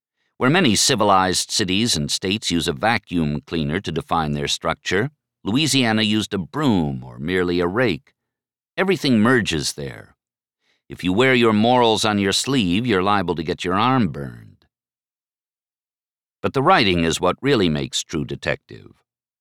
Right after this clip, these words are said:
Nick might be the best in the business today. "They sent me a six hundred-page script," T-Bone Burnett, the show's musical director, told me. "I read it and thought,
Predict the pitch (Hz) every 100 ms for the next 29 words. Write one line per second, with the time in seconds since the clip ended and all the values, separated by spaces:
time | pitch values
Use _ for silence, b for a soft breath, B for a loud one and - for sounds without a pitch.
0 | - 113 - 92 117 - - 67 80 76
1 | 87 - 82 87 76 82 69 82 - 90
2 | 92 95 67 53 _ _ _ _ _ _
3 | _ _ _ _ _ _ _ 113 127 208
4 | 220 - 135 110 101 202 208 - 165 135
5 | 123 127 117 101 - - 113 - _ -
6 | _ _ - 95 80 80 76 64 78 76
7 | - - 78 - 90 80 76 90 78 80
8 | 80 67 76 71 - 78 - 80 69 65
9 | 73 90 110 _ _ _ _ _ - 104
10 | 117 127 175 95 90 101 98 -